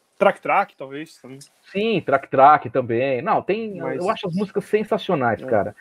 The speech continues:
Speaker 1: Mas
Speaker 2: E
Speaker 1: digo de ter estourado, né? De ter
Speaker 2: É, não, então, mesmo os Titãs, com tudo ao mesmo tempo agora, f-, meu, foi um,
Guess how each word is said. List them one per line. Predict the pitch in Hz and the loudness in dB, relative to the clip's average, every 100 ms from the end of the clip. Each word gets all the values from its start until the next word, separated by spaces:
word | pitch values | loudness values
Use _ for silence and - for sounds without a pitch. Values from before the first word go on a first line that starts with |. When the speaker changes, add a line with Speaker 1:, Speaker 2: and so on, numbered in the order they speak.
| - - - - | -20 -20 -20 -4
Speaker 1:
Mas | 143 156 | -2 2
Speaker 2:
E | |
Speaker 1:
digo | 180 208 | 4 6
de | 190 185 | 6 6
ter | 196 | 4
estourado, | - 190 180 185 151 | 4 4 4 2 -2
né? | 147 | -16
De | 151 | -18
ter | 139 151 151 143 139 _ 277 | -18 -16 -16 -18 -20 _ 8
Speaker 2:
É, | 294 | 8
não, | 302 339 202 | 10 8 8
então, | - 147 127 | 6 2 2
mesmo | 220 220 302 | 2 4 4
os | - | -4
Titãs, | - 415 247 - | 0 2 2 -2
com | |
tudo | 139 196 | -4 -2
ao | 196 | -2
mesmo | 160 | 0
tempo | 202 190 | 0 2
agora, | 156 113 135 247 | 2 4 4 4
f-, | 359 440 _ | 0 -12 _
meu, | 262 254 107 - _ _ _ _ | 0 2 2 -4 _ _ _ _
foi | 151 185 | -2 -2
um, | 370 359 220 | -4 -16 -20